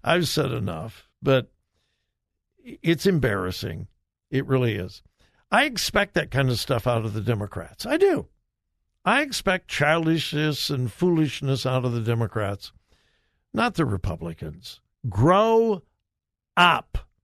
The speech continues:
Grow up. If you push someone, apologize. Be a man. Take responsibility. If you got pushed, so what? <sighs>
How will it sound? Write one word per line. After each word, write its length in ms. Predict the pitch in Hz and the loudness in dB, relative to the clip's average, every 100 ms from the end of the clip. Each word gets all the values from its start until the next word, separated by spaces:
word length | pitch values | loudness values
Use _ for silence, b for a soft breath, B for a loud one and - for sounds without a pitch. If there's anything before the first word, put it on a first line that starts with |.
| _ _ _ _ _ _ _ _ _ - | _ _ _ _ _ _ _ _ _ -14
Grow 800 | 101 110 196 214 220 226 226 214 - _ _ | 0 4 6 6 4 4 2 0 -10 _ _
up. 400 | 160 151 110 - - _ _ _ _ _ _ _ _ | 0 0 -2 -10 -20 _ _ _ _ _ _ _ _
If 180 | 139 110 | 0 2
you 80 | 143 | 0
push 300 | - 269 - | 2 2 2
someone, 720 | 240 220 208 185 185 185 156 _ | 0 2 2 4 4 2 -2 _
apologize. 1120 | 190 202 - 165 160 156 127 117 95 101 95 | 2 2 2 4 4 4 2 0 -2 -4 -8
Be 180 | 123 220 | 0 4
a 100 | 262 | 4
man. 560 | 226 190 190 190 190 170 | 4 2 2 2 0 -2
Take 260 | - 240 - | 0 0 2
responsibility. 1000 | 202 - 165 151 127 139 127 127 131 131 b b b b - | 0 2 2 2 2 0 0 2 0 -2 b b b b 4
If 280 | 226 226 214 | 4 4 4
you 220 | 240 254 | 4 4
got 720 | 160 127 208 247 262 - - - _ | 0 2 4 4 2 -4 -18 -20 _
pushed, 760 | - 233 151 107 - - - - _ _ _ _ _ _ _ _ _ | 4 6 6 0 -4 -6 -10 -18 _ _ _ _ _ _ _ _ _
so 760 | - - 359 330 349 359 339 220 | -8 0 4 6 4 4 2 0
what? 800 | 117 131 170 143 - - - - _ _ _ _ _ _ _ _ _ _ _ _ _ _ _ | 0 2 4 2 -4 -10 -16 -16 _ _ _ _ _ _ _ _ _ _ _ _ _ _ _
<sighs> 420 | 120 139 117 85 | 2 4 2 0